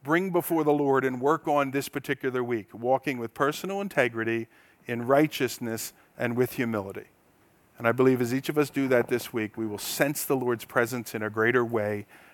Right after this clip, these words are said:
and we'll sense his honoring those decisions in a greater way than we did perhaps last week. Amen? Let's pray. Father, thank you for your word.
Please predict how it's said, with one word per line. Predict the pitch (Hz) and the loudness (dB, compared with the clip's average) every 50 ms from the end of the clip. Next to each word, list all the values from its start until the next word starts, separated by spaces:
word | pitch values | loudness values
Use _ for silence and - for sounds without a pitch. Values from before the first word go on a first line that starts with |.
| _ _ | _ _
and | 113 107 107 | -12 -10 -10
we'll | 110 101 | -10 -8
sense | - - - 135 131 123 - - | -6 -2 -2 -2 -2 -2 -4 -6
his | 127 110 - | -6 -6 -2
honoring | - 120 123 127 131 135 135 123 117 110 107 107 110 107 - _ _ | 2 4 6 8 6 6 4 2 0 -2 -4 -4 -6 -10 -12 _ _
those | 120 120 117 104 - | -4 -4 -4 -4 -8
decisions | - 110 - - 143 131 113 113 101 98 98 - - - - - _ _ _ | -10 -10 -6 -4 -4 -4 -4 -6 -8 -10 -14 -18 -20 -20 -20 -20 _ _ _
in | - 120 110 | -10 -4 -4
a | 113 110 | -2 2
greater | 113 113 110 110 113 | 4 4 4 6 4
way | 107 107 107 107 | 4 4 2 2
than | 107 107 104 | 0 -2 -4
we | 104 104 | -4 -6
did | 98 104 107 101 - | -2 -2 -2 -2 -2
perhaps | - 101 107 107 101 - - | -2 0 0 0 0 0 -4
last | 104 95 92 - - - | -4 -4 -4 -8 -12 -14
week. | 92 95 - - | -14 -12 -8 -4
Amen? | 113 120 147 202 226 - - _ _ _ _ _ _ _ _ _ - - - - - - - | 2 2 2 2 2 -6 -14 _ _ _ _ _ _ _ _ _ -2 -2 -2 -2 -12 -14 -14
Let's | 110 - - | -14 -14 -8
pray. | - 113 101 | -6 -6 -6
Father, | 98 - 147 139 139 135 127 | 0 6 8 8 8 6 4
thank | - - 147 147 143 - | 2 2 0 0 0 -2
you | 127 120 117 - - - _ _ _ _ _ _ _ _ _ _ _ _ _ - - - | -4 -4 -4 -6 -16 -20 _ _ _ _ _ _ _ _ _ _ _ _ _ -20 -20 -20
for | - - 170 165 165 | 0 2 4 6 6
your | 165 160 165 160 | 6 6 4 2
word. | 151 151 160 165 175 185 196 208 208 | 2 2 2 2 4 2 2 0 -4